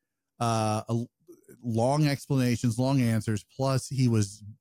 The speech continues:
extremely knowledgeable. He seems like he wanted to be there, and he seemed to enjoy, uh, the conversation. Maybe he didn't. Maybe he walked away from that going, "God, what is Nick doing hanging out with that jackass? 'Cause he won't shut the fuck up." Like, I don't, how does Nick not strangle him?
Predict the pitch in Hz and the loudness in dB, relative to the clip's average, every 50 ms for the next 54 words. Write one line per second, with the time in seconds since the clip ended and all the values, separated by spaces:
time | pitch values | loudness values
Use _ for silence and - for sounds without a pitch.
0 | - - - _ _ - - - - - 180 220 240 214 175 139 131 110 107 110 | -20 -20 -20 _ _ -18 -16 -12 -2 2 4 4 6 6 6 6 4 4 4 2
1 | 113 113 120 135 135 123 123 117 - - - 160 185 220 214 185 180 175 147 - | 0 0 0 -2 0 0 0 0 0 0 2 4 4 4 4 2 2 -2 0 2
2 | 151 139 127 117 107 107 107 104 101 90 92 101 95 95 87 92 101 120 135 135 | 4 4 4 4 4 2 2 0 -2 -4 -4 -2 -2 -2 -2 0 0 0 2 2
3 | 120 110 104 - - 131 156 185 180 160 165 139 120 113 98 101 104 101 98 - | 2 0 0 0 0 2 4 4 4 4 4 4 4 2 2 2 0 0 0 -2
4 | _ _ _ _ _ _ _ _ _ - 117 117 110 110 107 107 104 - - 127 | _ _ _ _ _ _ _ _ _ -4 -2 0 2 2 0 0 -2 -2 -4 -4
5 | - 135 123 117 - 127 113 131 185 269 294 269 175 123 165 175 104 82 - - | -2 -2 -2 0 2 2 4 4 4 4 4 2 2 2 0 0 -2 -4 -6 -4
6 | 110 160 247 226 220 175 143 175 165 143 151 147 147 - 151 151 151 143 143 151 | -2 0 0 2 0 0 2 2 2 2 0 -2 -2 0 0 2 2 2 2 2
7 | 131 117 113 - 117 104 95 95 - 127 131 120 92 90 104 123 156 190 - 123 | 2 2 0 0 -2 -2 -2 -2 -4 -6 -6 -6 -6 -6 -4 -4 -4 -2 -2 0
8 | 113 104 98 - 101 98 98 110 131 - _ _ - 123 113 117 117 110 101 104 | 0 0 0 -2 -4 -2 0 0 -2 -2 _ _ -2 0 2 2 2 2 2 2
9 | 104 110 110 104 95 92 95 - 90 - - 82 90 98 - - - 69 71 - | 0 2 2 2 2 0 -2 -4 -8 -8 -6 -4 -4 -4 -4 -4 -8 -10 -10 -12
10 | - 58 60 60 - - - - - 120 143 175 127 85 76 - - - 78 - | -16 -18 -16 -16 -18 -18 -14 -6 0 2 2 2 2 0 -2 -6 -6 -6 -6 -6
11 | - - - - 60 - - 87 113 123 104 - _ _ - 87 87 - 95 113 | -8 -16 -16 -16 -16 -16 -12 -6 -6 -6 -6 -6 _ _ -16 -14 -8 -4 -2 -2
12 | 151 160 123 101 98 - _ _ _ _ _ - 147 170 180 160 139 123 135 143 | 0 0 -2 -2 -6 -10 _ _ _ _ _ -4 -2 0 2 2 2 2 2 0
13 | 139 - - 120 113 120 120 120 123 - - - - 113 117 135 151 127 98 82 | 0 -2 0 0 0 2 0 0 -2 -4 -8 -6 -2 0 2 2 2 2 0 -2
14 | - 78 - - - | -6 -14 -16 -16 -20